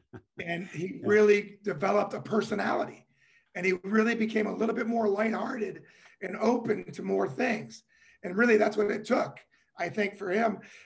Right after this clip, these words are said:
Speaker 1: And I remember when, when he was managing in Baltimore, Jim Thome was playing there,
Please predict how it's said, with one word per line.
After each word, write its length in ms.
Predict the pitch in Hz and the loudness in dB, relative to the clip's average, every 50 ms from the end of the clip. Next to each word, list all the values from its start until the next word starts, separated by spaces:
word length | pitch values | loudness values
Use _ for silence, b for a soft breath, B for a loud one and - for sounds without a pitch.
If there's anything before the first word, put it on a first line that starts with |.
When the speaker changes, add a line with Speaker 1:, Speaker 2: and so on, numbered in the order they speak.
| B B | B B
Speaker 1:
And 120 | 214 185 | -2 2
I 80 | 185 196 | 4 4
remember 460 | 214 214 208 208 220 233 240 226 220 | 4 4 4 4 4 4 6 6 4
when, 320 | 208 202 196 185 226 220 220 | 4 4 2 0 -2 -4 -4
when 100 | 185 180 | -2 0
he 100 | 190 202 | 0 2
was 240 | 202 196 190 - - - _ | 2 2 2 0 -8 -14 _
managing 420 | 214 196 196 208 202 190 196 202 185 | -6 -2 0 0 0 -2 -2 -6 -6
in 80 | 180 | -6
Baltimore, 680 | 156 185 - 214 - - - 185 170 160 147 151 160 b b b b b b b b b b b b | -4 0 0 0 0 0 -4 -8 -6 -6 -8 -8 -10 b b b b b b b b b b b b
Jim 200 | - - 208 208 185 | 0 0 0 0 2
Thome 400 | - 208 220 226 226 220 190 - | 2 4 6 6 6 4 4 2
was 140 | 175 180 147 | -2 -4 -6
playing 360 | 139 170 185 175 170 165 156 | -8 -6 -4 -4 -4 -4 -6
there, 340 | 156 156 147 143 151 156 - | -8 -8 -6 -8 -8 -10 -14